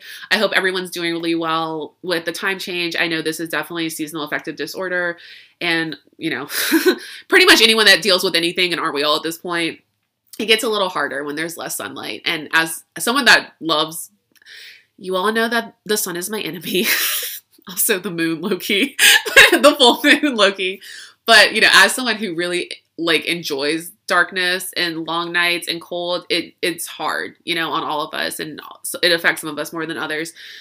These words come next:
And so I hope we're just all having a good transition with that period. I think the next, so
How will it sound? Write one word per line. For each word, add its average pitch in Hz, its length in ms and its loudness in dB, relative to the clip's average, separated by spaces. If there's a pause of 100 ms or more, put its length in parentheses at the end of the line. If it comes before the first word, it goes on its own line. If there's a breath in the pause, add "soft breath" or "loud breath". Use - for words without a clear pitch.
(160 loud breath)
And 240 100 4
so 311 100 4
I 262 140 6
hope 277 180 -2
we're 302 120 -4
just 285 240 -2
all 233 200 0
having 233 360 -4
a 202 140 -8 (200)
good 208 540 -2
transition 190 480 -6
with 185 60 -4
that 185 160 -4
period. 185 500 -2
I 220 180 4 (140)
think 254 260 -4
the 370 100 0
next, 294 300 -2
so 247 400 0